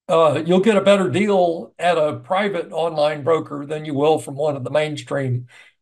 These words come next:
uh, brokers. And then, of course, your local coin shop. And this is my preferred way.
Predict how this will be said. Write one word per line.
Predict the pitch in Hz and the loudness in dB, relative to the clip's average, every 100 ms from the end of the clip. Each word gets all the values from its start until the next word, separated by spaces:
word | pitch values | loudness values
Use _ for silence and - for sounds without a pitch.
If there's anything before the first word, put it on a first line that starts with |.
| - | -6
uh, | 139 131 | 0 0
brokers. | 123 165 170 170 156 143 - - - | 2 2 2 -2 -2 -4 -10 -18 -4
And | 170 180 | 0 4
then, | |
of | 180 | 2
course, | 196 202 - | 2 0 0
your | 180 | -4
local | 165 175 170 160 135 123 | 2 2 0 -6 -8 -2
coin | 185 165 | 0 0
shop. | 127 147 110 - - | -4 -8 -8 -10 -12
And | 151 165 | -10 -4
this | 190 180 | -4 -4
is | 147 123 | -8 -2
my | 156 170 170 151 - | 0 2 0 -2 -8
preferred | 156 - 151 151 135 | -10 -4 -4 -2 -4
way. | 135 160 156 156 151 127 | 0 2 2 0 0 -2